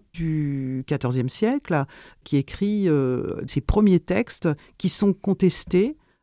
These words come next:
Elle, elle dit, ça va pas du tout. Qu'est-ce que c'est que toute cette misogynie qu'on entend, tous ces propos misogynes qu'on entend chez les lettrés ? C'est pas normal. Donc, elle écrit un premier texte, l'Épître au Dieu d'amour.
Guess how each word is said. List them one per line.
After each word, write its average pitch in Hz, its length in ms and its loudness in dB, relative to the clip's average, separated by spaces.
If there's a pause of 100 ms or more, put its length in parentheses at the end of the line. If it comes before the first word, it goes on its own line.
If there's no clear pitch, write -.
(120)
Elle, 220 160 4
elle 170 160 4
dit, 202 160 -6
ça 196 160 2
va 165 100 2
pas 190 160 2
du 156 140 0
tout. 320 320 -2 (320)
Qu'est-ce - 180 2
que - 60 -10
c'est - 140 -2
que - 40 -14
toute - 160 0
cette - 220 -2
misogynie 185 680 2
qu'on 165 220 -2
entend, 196 500 -4 (260)
tous 220 120 0
ces 196 160 2
propos - 420 2
misogynes 190 540 4
qu'on 165 180 0
entend 160 260 0
chez 180 200 0
les 160 100 4
lettrés ? 170 640 0 (320)
C'est - 100 -4
pas 214 120 4
normal. 185 500 4 (240)
Donc, 175 320 0 (180)
elle 160 180 4 (120)
écrit 165 420 0
un 143 80 -4
premier 151 340 -2
texte, - 460 -6 (380)
l'Épître - 420 -4
au 139 60 -2
Dieu 131 180 0
d'amour. 202 560 2